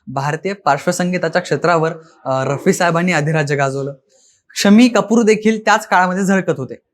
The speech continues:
शम्मी यांचे जे बहुतांश सिनेमे होते, चित्रपट होते, त्यामध्ये रफी साहेबांनीच गाणी गायलेली होती किंवा शम्मी यांचा तसा हट्ट असायचा की माझ्या चित्रपटांमध्ये रफीनीच गाणं गायला पाहिजे.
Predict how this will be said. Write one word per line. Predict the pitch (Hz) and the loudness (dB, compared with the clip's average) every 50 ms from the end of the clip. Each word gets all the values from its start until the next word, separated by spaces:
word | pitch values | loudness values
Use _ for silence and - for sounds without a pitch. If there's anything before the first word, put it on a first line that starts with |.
| _ _ _ _ _ _ - | _ _ _ _ _ _ -16
शम्मी | - - 196 202 220 254 | -6 -2 0 2 4 4
यांचे | 254 247 226 220 233 | 4 4 4 2 2
जे | 220 240 | 2 2
बहुतांश | 233 196 185 180 202 202 - - 233 247 240 233 | 2 4 4 4 4 2 2 4 4 4 4 4
सिनेमे | 208 - - 196 190 196 208 | 0 -2 0 0 0 0 0
होते, | 202 175 156 139 151 | 0 -2 -4 -4 -8
चित्रपट | 143 - 156 143 - 160 156 160 156 | -6 -4 -6 -4 -2 -4 -2 -2 -4
होते, | 143 135 156 | -2 -2 -2
त्यामध्ये | 160 160 147 156 165 165 170 175 | 0 0 0 0 0 -2 -2 -2
रफी | 160 156 143 - 185 175 | -2 -2 -2 -2 -2 0
साहेबांनीच | 180 175 170 170 180 190 202 190 | 0 0 2 2 0 0 0 0
गाणी | 175 170 165 170 | -2 -2 -2 0
गायलेली | 160 147 139 143 139 135 | -2 -2 -2 -2 -2 -4
होती | 127 120 120 120 | -4 -6 -8 -6
किंवा | - 175 185 208 233 226 - - _ _ _ _ _ | -4 0 2 2 2 0 -2 -10 _ _ _ _ _
शम्मी | - - 170 190 208 | -6 -2 -2 0 0
यांचा | 214 220 226 220 233 | 0 -2 -2 -2 -2
तसा | 226 226 247 | 0 2 2
हट्ट | 214 175 233 - | 2 2 2 0
असायचा | 202 190 196 185 175 170 180 | -2 0 0 -2 -2 -2 -4
की | 180 - 208 208 202 - _ _ _ 151 | -6 -6 -8 -8 -8 -12 _ _ _ -10
माझ्या | 151 147 143 147 - 190 214 | -4 -2 -2 0 0 0 -2
चित्रपटांमध्ये | 214 208 - 196 202 190 190 196 196 190 185 170 180 202 226 226 - _ _ _ _ | -2 -2 -2 -2 -2 -2 -2 -2 -2 -2 -2 -2 -2 -4 -4 -8 -12 _ _ _ _
रफीनीच | 151 160 165 160 - 214 214 214 240 240 226 - - - 165 | 0 0 0 2 4 4 6 6 6 4 0 -6 -10 -6 -2
गाणं | 160 160 160 175 196 180 | 0 0 0 0 0 0
गायला | 180 175 160 147 | 0 0 0 0
पाहिजे. | 147 135 135 127 - 127 | -2 -4 -8 -8 -10 -14